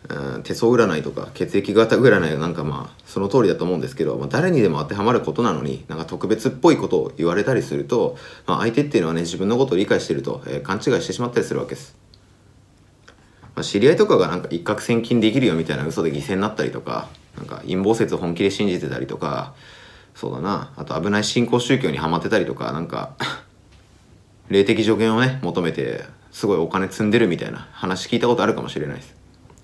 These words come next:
まあ、事実として、人間っていうのはこう、刺激的でセンセーショナルなものにね、えー、引き込まれやすいわけです。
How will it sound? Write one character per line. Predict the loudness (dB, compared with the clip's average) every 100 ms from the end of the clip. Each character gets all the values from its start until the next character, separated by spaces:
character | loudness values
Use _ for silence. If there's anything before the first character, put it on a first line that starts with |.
| -20 -4
ま | -2
あ、 |
事 | 2 2
実 | 0 -2
と | -6
し | 2
て、 | 2 2 -2 -10 -20 -10 0
人 | 2
間 | 2 4
っ |
て | 2
い |
う |
の | 2
は | 0
こ | 0 0 0 -2
う、 | -4
刺 | 0
激 | 2 2
的 | 2 2
で | 2
セ | 2
ン | 2
セ | 2
ー | 2
シ |
ョ | 0
ナ | -2
ル | -4
な |
も | -4 -6
の | -6
に |
ね、 | -6 -8 -8
え | -8
ー、 |
引 |
き | -8 -2
込 | 2
ま | 4
れ | 2
や |
す | 2
い | 0
わ | 0
け | -4
で |
す。 | -8